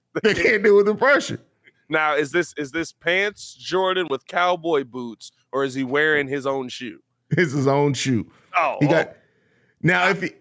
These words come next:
Speaker 2: if he's in, if he's in the box, the owner's box, they'll win. When he's on the sideline in the suit, he's not gonna win.
Speaker 1: <laughs> That is
Speaker 2: That's all it
Speaker 1: wild. That is kinda what they always win.
Speaker 2: I'm just saying, bro. <laughs> Like,
Speaker 1: He's
Speaker 2: there's
Speaker 1: on the
Speaker 2: something
Speaker 1: court,
Speaker 2: to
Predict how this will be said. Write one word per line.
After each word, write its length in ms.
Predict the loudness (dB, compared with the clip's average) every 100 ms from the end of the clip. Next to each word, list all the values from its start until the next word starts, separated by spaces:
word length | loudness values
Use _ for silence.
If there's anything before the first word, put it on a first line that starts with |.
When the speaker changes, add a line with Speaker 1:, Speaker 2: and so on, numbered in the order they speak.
| _
Speaker 2:
if 140 | 0 4
he's 180 | 4 6
in, 160 | 4 4
if 140 | 2
he's 220 | 4 6
in 160 | 6 6
the 80 | 4
box, 580 | 4 2 0 -4 -8
the 180 | -2 2
owner's 420 | 4 4 4 2
box, 500 | 4 2 2 -2 -8 -12 _ _
they'll 280 | 2 4 6
win. 280 | 4 2 -4 _ _ _ _ _ _ -20 -20 _ _ _ _ _ -2
When 140 | 2
he's 100 | 4
on 100 | 4
the 60 | 4
sideline 500 | 4 4 6 4 6
in 100 | 4
the 60 | 4
suit, 260 | 4 4
he's 120 | 4
not 140 | 4 4
gonna 220 | 2 0
win. 160 | -2 -8
Speaker 1:
<laughs> 60 | _ -16 -14 -10 -10 -10 -10 -12 -12 -18 -18 _ -12 -8
That 60 | -2
is 40 |
Speaker 2:
That's 220 | 0 2
all 240 | 2 4 4
it 40 |
Speaker 1:
wild. 320 | 4 4 2 -2 -8 0
That 160 | 4
is 160 | 4 2
kinda 280 | 2 2 4
what 120 | 4
they 180 | 4 2 2
always 340 | 2 4 2
win. 280 | 0 0 0 -4 _
Speaker 2:
I'm 180 | 0 2
just 240 | 2 2 2
saying, 520 | 2 4 4 2 2
bro. 240 | 2 4
<laughs> 160 | 6 6 6
Like, 20 |
Speaker 1:
He's 180 | 4 2 2
Speaker 2:
there's 120 | 4
Speaker 1:
on 80 | 4
the 60 | 4
Speaker 2:
something 200 | 4 4
Speaker 1:
court, 140 | 4
Speaker 2:
to 120 | 6